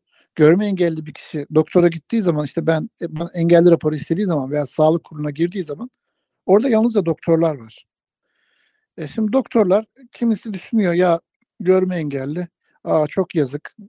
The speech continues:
Ya, ilk defa görüyor hayatında görme engelli birini. "Bu tek başına hiçbir şey yapamaz. Ee, tuvalete bile gidemez.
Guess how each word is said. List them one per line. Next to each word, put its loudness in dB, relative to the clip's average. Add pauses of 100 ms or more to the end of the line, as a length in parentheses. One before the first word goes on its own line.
Ya, -10 (160)
ilk -2
defa 4
görüyor 0
hayatında -2
görme -2
engelli -6
birini. -8 (640)
"Bu -4
tek 0
başına 0
hiçbir -8
şey -2
yapamaz. -2 (840)
Ee, -4 (280)
tuvalete 4
bile 0
gidemez. -6